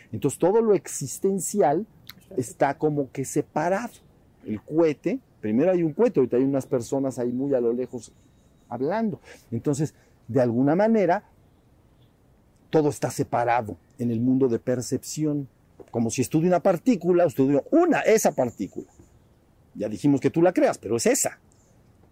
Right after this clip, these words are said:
no otra. Otra persona ve otra partícula y él está creando esa otra partícula.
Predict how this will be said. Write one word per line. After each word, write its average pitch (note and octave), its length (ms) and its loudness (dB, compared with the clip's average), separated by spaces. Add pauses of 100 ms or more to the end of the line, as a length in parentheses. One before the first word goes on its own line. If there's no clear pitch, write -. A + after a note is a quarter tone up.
no C#3+ 280 4
otra. - 320 -2 (1080)
Otra C#3+ 280 2
persona F3 640 2
ve C#3 220 4
otra C#3+ 240 2
partícula G3+ 540 0
y C3+ 100 2
él C3 80 2
está A#2+ 200 -2
creando A2 280 -4
esa G2+ 120 -6
otra F#2 180 -8
partícula. - 480 -20